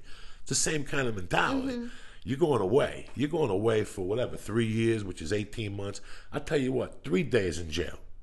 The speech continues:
Speaker 1: is bad enough when you have a life. And everybody has a life. You have a kid somewhere or a daughter or a family or somebody who loves you. It's always rough. But I was thinking about how to answer him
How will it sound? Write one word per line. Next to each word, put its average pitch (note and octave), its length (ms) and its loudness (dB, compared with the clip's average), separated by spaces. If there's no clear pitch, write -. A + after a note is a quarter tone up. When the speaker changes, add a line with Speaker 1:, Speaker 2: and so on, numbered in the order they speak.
Speaker 1:
is E2+ 140 -6
bad D#2+ 320 -6
enough D#2 260 -8
when E2+ 120 -8
you G#2 80 -2
have G#2 140 0
a E2+ 40 2
life. F2 440 -6
And G2+ 120 -4
everybody G#2+ 280 0
has F2 200 -4
a F2 60 0
life. F2+ 300 -6
You F2 60 -2
have D#2+ 100 -2
a - 60 -8
kid A2 260 0
somewhere G2+ 640 -4
or D#2+ 140 -6
a D2+ 40 -8
daughter G2 580 0
or F2+ 180 -4
a - 40 -10
family G2 540 -4
or D2+ 60 -6
somebody F2 280 -6
who E2+ 100 -2
loves F2 340 -2
you. E2+ 140 -6
It's - 200 -6
always F2+ 340 0
rough. B2+ 200 0
But - 100 -6
I - 60 2
was E2+ 160 -2
thinking - 260 -4
about G2 240 -4
how C#3 200 -2
to - 60 -4
answer A2+ 480 -2
him G#2 260 -4